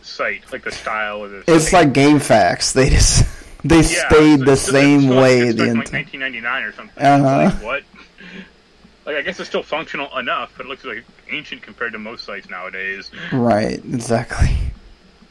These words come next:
Speaker 1: You're waiting for some,
Speaker 2: Uh.
Speaker 1: like, JavaScript, like, JavaScript pop-up to, to, like, happen or something. It's like, that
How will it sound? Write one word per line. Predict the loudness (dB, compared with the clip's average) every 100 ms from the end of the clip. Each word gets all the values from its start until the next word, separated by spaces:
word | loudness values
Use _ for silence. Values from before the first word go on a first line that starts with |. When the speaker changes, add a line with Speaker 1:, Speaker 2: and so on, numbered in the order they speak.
| _ -20 -20 -20 -20 -14
Speaker 1:
You're | -8
waiting | -8 0
for | 4
some, | 4
Speaker 2:
Uh. |
Speaker 1:
like, | 2 -2
JavaScript, | -8 -8 -10 -16 -18 _ _ _ -12
like, | -10 -10 _
JavaScript | -10 -10 -10 -16 -20 -12
pop-up | -12 -12 -16
to, | -20 _ _ _ _ _ _ -10
to, | -8 -8
like, | -8 -10
happen | -8 -8 -10 -18
or |
something. | -16 -20 -20 -20
It's | -20 -20
like, | -20
that | -20